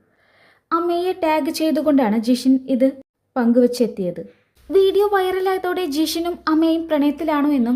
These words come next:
വിവാഹിതരായോ എന്നിങ്ങനെയുള്ള ചോദ്യങ്ങൾ ഉയരുകയാണ് ഇപ്പോൾ. "ജിഷിൻ ചേട്ടാ, കല്യാണം ഉടനെ ഉണ്ടാകുമോ? നിങ്ങളുടെ കല്യാണം കഴിഞ്ഞോ? ഇല്ലെങ്കിൽ അങ്ങോട്ട് കെട്ട്, ഞങ്ങൾക്കും കല്യാണത്തിന് ക്ഷണം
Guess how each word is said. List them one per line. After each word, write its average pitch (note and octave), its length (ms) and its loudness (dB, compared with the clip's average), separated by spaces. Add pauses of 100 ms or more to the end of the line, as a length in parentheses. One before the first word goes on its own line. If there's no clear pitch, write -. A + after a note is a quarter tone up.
വിവാഹിതരായോ C#4+ 680 -2 (180)
എന്നിങ്ങനെയുള്ള D4+ 460 4 (100)
ചോദ്യങ്ങൾ C4 460 -2 (160)
ഉയരുകയാണ് A#3+ 560 0 (140)
ഇപ്പോൾ. F#3 200 -8 (640)
"ജിഷിൻ F4 260 0 (120)
ചേട്ടാ, F#4+ 240 -2 (100)
കല്യാണം E4+ 400 0 (140)
ഉടനെ D#4 320 2
ഉണ്ടാകുമോ? B3 520 0 (340)
നിങ്ങളുടെ E4+ 380 0
കല്യാണം E4 300 0 (100)
കഴിഞ്ഞോ? D4+ 320 2 (160)
ഇല്ലെങ്കിൽ C#4+ 300 0 (160)
അങ്ങോട്ട് C#4 400 0
കെട്ട്, C#4 260 -6 (840)
ഞങ്ങൾക്കും D#4+ 480 2
കല്യാണത്തിന് D#4+ 560 0
ക്ഷണം C#4+ 380 -2